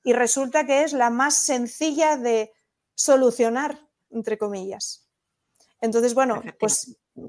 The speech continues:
Speaker 1: nosotros tenemos ahí un, un camino que recorrer en el de la concienciación y ya no solo en centros educativos, sino también en ayuntamientos, ordenanza municipal. Bueno,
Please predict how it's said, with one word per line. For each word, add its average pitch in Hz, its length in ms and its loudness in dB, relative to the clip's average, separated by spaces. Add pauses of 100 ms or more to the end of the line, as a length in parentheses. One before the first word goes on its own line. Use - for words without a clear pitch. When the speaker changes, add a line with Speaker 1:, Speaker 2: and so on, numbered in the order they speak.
(120)
Speaker 1:
nosotros 233 720 -2
tenemos 269 480 0
ahí 269 280 2
un, 262 540 -2
un 269 180 -2
camino 269 420 0
que 269 100 0
recorrer 269 560 0
en 294 160 -2
el 226 200 -2
de 202 180 -4
la 202 180 -2
concienciación 226 840 -2 (300)
y 247 140 0
ya 254 160 4
no 302 160 0
solo 285 340 2
en 247 160 -2
centros 233 300 -2
educativos, 214 540 -2
sino 220 200 -2
también 214 300 0
en 254 120 -2
ayuntamientos, 254 1000 -2 (260)
ordenanza 233 760 2
municipal. 247 760 0
Bueno, 202 300 -4